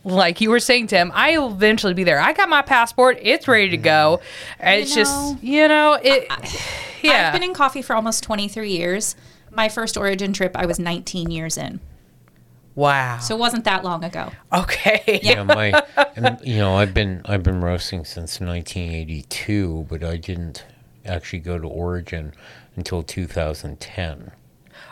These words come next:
Speaker 1: Okay, so I don't
Speaker 2: Yeah.
Speaker 1: feel, like,
Speaker 2: No, no,
Speaker 1: super
Speaker 2: no.
Speaker 1: terrible.
Speaker 2: Well,
Speaker 3: No.
Speaker 2: and I think it's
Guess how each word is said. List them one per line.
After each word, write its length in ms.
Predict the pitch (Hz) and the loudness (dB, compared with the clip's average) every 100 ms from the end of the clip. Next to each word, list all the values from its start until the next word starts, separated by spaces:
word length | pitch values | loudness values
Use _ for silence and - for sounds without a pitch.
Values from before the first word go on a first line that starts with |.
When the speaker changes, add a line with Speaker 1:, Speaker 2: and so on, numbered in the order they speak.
| - | 0
Speaker 1:
Okay, 400 | 285 285 285 285 | 0 4 4 4
so 180 | 190 214 | 4 4
I 80 | 220 | 4
don't 120 | 269 | 4
Speaker 2:
Yeah. 60 | 277 | 2
Speaker 1:
feel, 240 | - 233 | 4 4
like, 220 | 208 185 - - - | 4 2 2 2 4
Speaker 2:
No, 80 | 262 | 4
no, 60 | 277 277 | 4 4
Speaker 1:
super 120 | 226 | 4
Speaker 2:
no. 80 | 214 | 4
Speaker 1:
terrible. 720 | 196 190 170 170 165 160 202 - | 4 6 6 6 4 4 4 2
Speaker 2:
Well, 180 | 415 | 2
Speaker 3:
No. 20 | 440 | 4
Speaker 2:
and 80 | 440 | 2
I 120 | 440 | -2
think 320 | 415 427 381 - | -4 -10 -12 -4
it's 440 | 359 359 - - | -4 -2 -6 -6